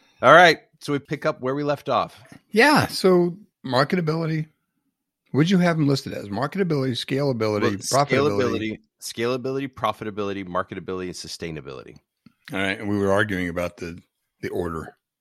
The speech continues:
Speaker 1: Yeah.
Speaker 2: But I don't
Speaker 1: And,
Speaker 2: know.
Speaker 1: and you're right. There's probably no order for this. I thought there was.
Speaker 2: Yes, there
Speaker 1: The
Speaker 2: is.
Speaker 1: more we spoke, there's not an order.
Speaker 2: There
Speaker 1: And it's not
Speaker 2: has,
Speaker 1: marketing
Speaker 2: there
Speaker 1: comes
Speaker 2: is.
Speaker 1: first.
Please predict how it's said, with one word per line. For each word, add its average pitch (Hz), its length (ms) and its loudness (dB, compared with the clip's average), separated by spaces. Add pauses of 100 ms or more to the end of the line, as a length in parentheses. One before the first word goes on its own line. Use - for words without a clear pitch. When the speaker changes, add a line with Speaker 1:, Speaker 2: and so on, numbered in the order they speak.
(160)
Speaker 1:
Yeah. 104 320 0
Speaker 2:
But - 140 -4
I 202 100 2
don't 208 160 2
Speaker 1:
And, 180 120 0
Speaker 2:
know. - 20 -20 (460)
Speaker 1:
and 110 120 0
you're 117 100 2
right. 110 220 4
There's 104 160 -4
probably 107 280 -2
no 92 180 -4
order 76 480 -8 (160)
for 78 240 -10
this. 64 260 -14
I 113 120 0
thought 123 220 -4
there 101 140 -4
was. 90 220 -4
Speaker 2:
Yes, 113 140 -2
there 98 140 -4
Speaker 1:
The 87 100 -4
Speaker 2:
is. 82 40 -6
Speaker 1:
more 101 160 -2
we 101 100 -6
spoke, - 520 -8 (480)
there's 92 220 -6
not 90 180 -2
an 87 80 -6
order. 78 220 -4
Speaker 2:
There 185 100 2
Speaker 1:
And 180 80 0
it's - 100 -8
not 95 120 2
Speaker 2:
has, 78 80 -2
Speaker 1:
marketing 90 260 -2
Speaker 2:
there 143 160 2
Speaker 1:
comes 170 160 -6
Speaker 2:
is. 165 120 -6
Speaker 1:
first. 67 360 -12